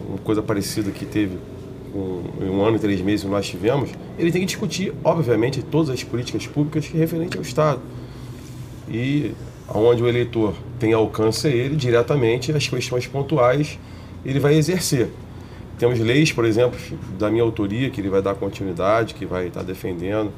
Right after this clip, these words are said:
e diversas ações. E uma das questões que realmente é o que tem no que você colocou agora, é essa con-, concessionária, como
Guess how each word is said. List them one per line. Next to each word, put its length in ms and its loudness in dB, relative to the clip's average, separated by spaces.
e 320 -2
diversas 440 -2
ações. 480 2
E 80 -2
uma 200 2
das 160 0
questões 560 -2
que 100 -8
realmente 520 0
é 120 0
o 340 2
que 100 -6
tem 380 0
no 100 0
que 200 0
você 260 0
colocou 460 0
agora, 320 4
é 60 6
essa 200 2
con-, 200 -2
concessionária, 720 -2
como 140 -2